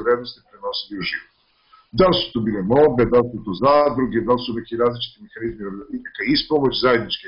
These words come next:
kase. Danas, e, kad je tradicionalno društvo, e, propalo, mi to nemamo te mehanizme, ali mi ih moramo zameniti drugim. Mi moramo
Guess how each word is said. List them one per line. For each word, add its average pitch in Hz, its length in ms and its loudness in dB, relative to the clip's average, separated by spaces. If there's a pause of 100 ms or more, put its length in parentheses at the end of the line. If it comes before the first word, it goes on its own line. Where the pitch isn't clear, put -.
(120)
kase. 151 380 4 (1040)
Danas, 135 400 2
e, - 120 2 (560)
kad 117 140 -2
je 117 200 -2
tradicionalno 135 680 -2
društvo, 127 260 -6
e, - 60 -6 (440)
propalo, 127 320 0 (180)
mi 139 160 -4
to 143 120 4
nemamo 135 480 2
te 110 80 -12
mehanizme, 113 500 -8
ali 117 200 2
mi 127 80 2
ih 117 180 -4
moramo 98 280 -8
zameniti - 440 -16
drugim. 143 240 -4 (400)
Mi - 140 -10
moramo 98 240 -4